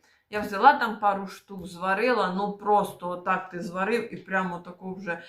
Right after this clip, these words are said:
зцідив воду, і така смачненна була тільки з города. Проходить пару місяців,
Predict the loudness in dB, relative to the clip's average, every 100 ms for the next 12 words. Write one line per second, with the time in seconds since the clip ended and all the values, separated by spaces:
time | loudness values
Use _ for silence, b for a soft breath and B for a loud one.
0 | B B -16 -8 -4 -2 -2 -2 4 4
1 | 4 -6 -10 -12 -14 -12 -12 -10 -8 -6
2 | -6 -8 -6 -4 -2 -4 -8 -14 -20 -18
3 | -16 -10 -8 -8 -10 -14 -20 _ _ _
4 | _ _ _ -14 -4 0 0 0 4 4
5 | 4 2 0 -4 -8 -14 -10 -10